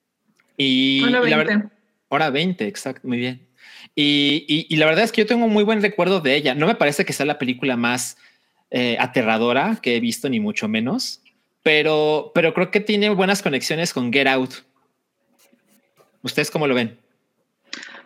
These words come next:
Speaker 2: A mí me fascinó toda la parte de, toda la metáfora que me plantea, o sea, porque eso, pues, es una película sobre migración y sobre quererte, sobre adaptarte o cómo buscar, eh,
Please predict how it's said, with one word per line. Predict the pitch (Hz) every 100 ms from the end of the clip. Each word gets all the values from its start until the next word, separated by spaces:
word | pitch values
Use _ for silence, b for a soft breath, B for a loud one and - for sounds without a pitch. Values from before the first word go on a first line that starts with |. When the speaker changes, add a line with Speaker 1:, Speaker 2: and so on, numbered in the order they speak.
| B -
Speaker 2:
A | 254
mí | 262
me | 269 330 339 269 254
fascinó | 233 240 233 240
toda | 254 262
la | 262 202 175 -
parte | 202 202 247
de, | 226 202
toda | - 220
la | 233 240 208 196
metáfora | 190 - 214 214 233
que | 233 202
me | 196
plantea, | - 190 - 202 196 214 277 -
o | -
sea, | 214
porque | 208 208
eso, | 202 - 254 240 240 - -
pues, | 208
es | 208
una | 226 226 220 208
película | 202 190 226 220
sobre | 214 190
migración | 185 180 170 - 220 214
y |
sobre | 202 185 180
quererte, | 190 180 175 208 202 196 -
sobre | 190 185 185 180
adaptarte | 190 190 190 214 214 214 240 240
o | 220 202
cómo | 208 208
buscar, | 226 208 - 208 208 208 B B B B B _ -
eh, | 214 202 190 185 170